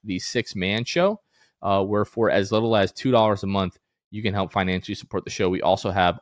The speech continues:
other tiers, uh, like our All-Star tier, where you gain access to our Discord community, our Hall of Fame tier, where you get access to monthly Zoom meetings with us, and we just talk Orlando Magic basketball. We hang out. We give kind of behind-the-scene updates on the show.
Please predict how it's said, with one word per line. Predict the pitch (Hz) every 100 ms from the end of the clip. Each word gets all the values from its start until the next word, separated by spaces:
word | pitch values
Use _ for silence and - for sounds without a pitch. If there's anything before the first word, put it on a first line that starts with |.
| -
other | 131 139
tiers, | 127 - 131 131 127 120 - _ _ -
uh, | 82
like | 85 90
our | 76 87 -
All-Star | 120 127 - 131 123
tier, | - 123
where | 107
you | 95 92
gain | 95 90
access | - 92 - 92 85
to | - 78
our | 80
Discord | 123 127 - 120
community, | - 123 117 117 113 _ _ _ -
our | 87
Hall | - 117 113
of | 104
Fame | - 120 117 117 117 -
tier, | - 113 113
where | 95
you | 92 92
get | 98 92
access | - 98 - - 98 95
to | - - 98
monthly | 92 98 - 104 90
Zoom | 90 104 127 143 -
meetings | 151 160 147
with | 147
us, | 151 160 -
and | 98
we |
just | 92 - -
talk | 104 113
Orlando | 104 107 104
Magic | 98 - -
basketball. | 113 113 - 98
We | 85
hang | 104 107
out. | 104 107 - _ _ _ -
We | 101
give | 101 92
kind | - 107
of | 92
behind-the-scene | 90 98 101 98 90 - 92
updates | - 104 101 95 104
on | 92
the | 87
show. | - 127 127